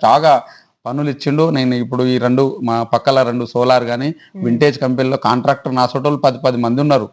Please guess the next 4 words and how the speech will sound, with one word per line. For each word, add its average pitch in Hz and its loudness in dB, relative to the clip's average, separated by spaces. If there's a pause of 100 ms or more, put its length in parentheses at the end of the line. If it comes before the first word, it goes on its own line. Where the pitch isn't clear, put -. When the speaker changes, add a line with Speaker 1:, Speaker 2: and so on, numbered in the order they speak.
(140)
Speaker 2:
మ్మ్. 170 -10
Speaker 1:
వాళ్ళు 139 4
ఉన్నా, 175 0 (520)
నేను, 156 0